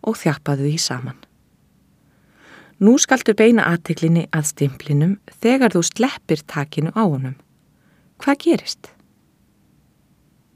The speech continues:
Sex. Segir þessi athugun þér eitthvað um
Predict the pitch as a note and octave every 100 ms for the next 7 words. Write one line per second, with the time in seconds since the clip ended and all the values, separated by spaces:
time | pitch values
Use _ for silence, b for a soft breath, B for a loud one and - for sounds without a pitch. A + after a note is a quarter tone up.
0 | _ _ _ _ _ _ _ _ _ _
1 | _ _ _ _ _ _ _ _ _ _
2 | _ _ _ _ _ - D3+ - - -
3 | - _ b b b b b - - C#4+
4 | F4 E4+ - - F3+ E3+ - D3+ D3 D#3
5 | - - F#3 - - D3+ D3+